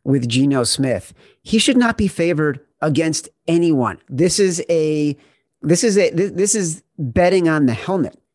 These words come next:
which is what the public is gonna do. They're gonna bet on the Seahawks because the Jags historically are not gonna be the team that you wanna bet on. I probably will bet the Jags outright to win this game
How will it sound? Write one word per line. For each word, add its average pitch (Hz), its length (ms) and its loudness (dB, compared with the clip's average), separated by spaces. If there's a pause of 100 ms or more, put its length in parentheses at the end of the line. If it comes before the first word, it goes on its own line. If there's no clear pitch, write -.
(120)
which 143 220 -2
is 120 100 -4
what 147 220 -2
the 135 40 -4
public 143 440 -4
is 123 180 -10
gonna 120 220 -2
do. 117 360 -2 (280)
They're 147 80 0
gonna 143 180 0
bet 160 160 2
on 170 80 0
the 147 60 -2
Seahawks 143 420 -6
because 143 280 -4
the 139 60 -2
Jags 143 560 -4
historically 147 840 -2 (260)
are 147 140 0
not 143 180 0
gonna 143 180 -4
be 131 100 -2
the 127 160 -8
team 139 440 0 (400)
that 139 500 0
you 151 160 0
wanna 143 240 -2
bet 143 220 -2
on. 127 320 -4 (480)
I 202 140 0
probably 190 320 2
will 151 260 0
bet 139 200 -4
the 127 60 -6
Jags 107 520 -6 (280)
outright 127 460 -2 (400)
to 160 120 0
win 139 200 2
this 110 160 -2
game 101 260 -6